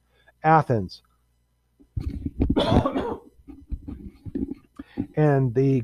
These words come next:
Greeks from Athens and Sparta were there to stop them.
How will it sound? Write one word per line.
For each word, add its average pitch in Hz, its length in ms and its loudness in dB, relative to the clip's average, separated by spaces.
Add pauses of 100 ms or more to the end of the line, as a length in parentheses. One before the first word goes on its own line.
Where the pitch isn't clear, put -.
Greeks 180 500 4
from 139 340 2
Athens 143 760 2 (160)
and 131 420 0
Sparta 170 560 6
were 123 180 0
there 131 340 2
to 131 200 -4
stop 131 540 -2
them. 98 260 -8